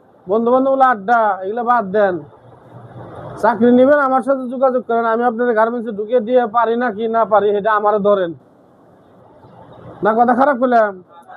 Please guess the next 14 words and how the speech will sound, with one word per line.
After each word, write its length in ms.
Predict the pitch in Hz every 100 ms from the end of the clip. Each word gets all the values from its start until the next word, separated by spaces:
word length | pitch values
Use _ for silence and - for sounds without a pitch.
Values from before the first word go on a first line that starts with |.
| - - - - - - - - - - - - - - -
আমারে 340 | - 233 285 330
ধরেন, 640 | 247 339 339 311 254 185 - _ _ _ _ _ _ _ _ -
আমি 220 | 220 285
অন্য 280 | 320 320 320
সমস্ত 340 | 269 311 -
ট্রেনিং 320 | 320 294 320 277
সেন্টারের 320 | 311 311 302
মতো 180 | 294 294
লোক 220 | 302 240
না, 100 | 262
আমার 360 | 240 226 254
ধরনের 240 | 240 277 277
জোর 200 | 269 330
আছে, 460 | 277 233 233 185